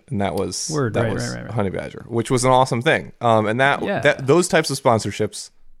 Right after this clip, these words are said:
Speaker 1: I think I'm always open to. You know, like, oh my god,
Speaker 2: Dog,
Speaker 1: my
Speaker 2: dog's
Speaker 1: dog.
Speaker 2: fine. Dog's
Speaker 1: My
Speaker 2: fine.
Speaker 1: dog's
Speaker 2: Dog's
Speaker 1: fine. Yeah,
Speaker 2: just
Speaker 1: whatever. You know
Speaker 2: excited.
Speaker 1: what? It's Thanksgiving. The dog's on the show. You know
Speaker 2: Yeah.
Speaker 1: what?
Speaker 2: Hannah's making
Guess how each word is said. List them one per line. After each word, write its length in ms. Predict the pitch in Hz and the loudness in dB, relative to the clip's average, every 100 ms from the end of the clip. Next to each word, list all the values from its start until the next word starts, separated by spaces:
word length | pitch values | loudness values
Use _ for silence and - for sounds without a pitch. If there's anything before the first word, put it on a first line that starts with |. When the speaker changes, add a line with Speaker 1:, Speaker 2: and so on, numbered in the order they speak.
| _ _ | _ _
Speaker 1:
I 100 | 120 | -4
think 240 | 110 113 117 | -2 -4 0
I'm 220 | 110 107 | 2 4
always 360 | 113 135 95 92 | 4 4 2 0
open 300 | 98 113 104 | -2 -4 -4
to. 240 | 110 107 | -2 -2
You 80 | 110 110 | 0 2
know, 220 | 110 123 | 2 2
like, 280 | 117 107 104 - - _ _ - - - - - _ _ _ _ _ _ 110 - | 2 0 -2 -8 -20 _ _ -20 -18 -18 -20 -20 _ _ _ _ _ _ -20 -18
oh 220 | - - - | -16 -14 -10
my 80 | - | -8
god, 400 | - - - - - _ _ _ _ _ _ _ | -8 -10 -16 -18 -20 _ _ _ _ _ _ _
Speaker 2:
Dog, 340 | 131 113 101 123 | -6 -6 -6 -6
Speaker 1:
my 140 | 135 | -4
Speaker 2:
dog's 340 | 135 117 104 98 | 0 0 0 -4
Speaker 1:
dog. 60 | |
Speaker 2:
fine. 360 | 113 98 95 95 | -6 -4 -6 -6
Dog's 300 | 120 104 - | -6 -6 -6
Speaker 1:
My 80 | 131 | -6
Speaker 2:
fine. 60 | 139 | 0
Speaker 1:
dog's 240 | 135 127 | 0 -2
Speaker 2:
Dog's 180 | - 101 | -4 -4
Speaker 1:
fine. 80 | 107 | -2
Yeah, 180 | 175 151 | 0 2
Speaker 2:
just 100 | 120 | 2
Speaker 1:
whatever. 260 | 151 151 143 | 2 2 0
You 100 | 156 | 0
know 120 | 165 170 | 2 4
Speaker 2:
excited. 140 | 165 | 2
Speaker 1:
what? 20 | - | -2
It's 260 | - - - _ - | -8 -12 -14 _ -4
Thanksgiving. 520 | 156 151 151 143 143 | -2 -2 0 0 0
The 80 | 131 | 2
dog's 280 | 127 131 131 | 4 4 2
on 120 | 117 | 2
the 80 | 107 | 2
show. 320 | - - - | -2 -6 -6
You 100 | 117 | -2
know 120 | 113 | 0
Speaker 2:
Yeah. 140 | 127 135 | 0 -2
Speaker 1:
what? 380 | - - - - | -8 -16 -8 -2
Speaker 2:
Hannah's 360 | 165 156 131 | 2 2 2
making 680 | 143 135 131 123 117 117 - | 2 4 4 2 0 -2 -10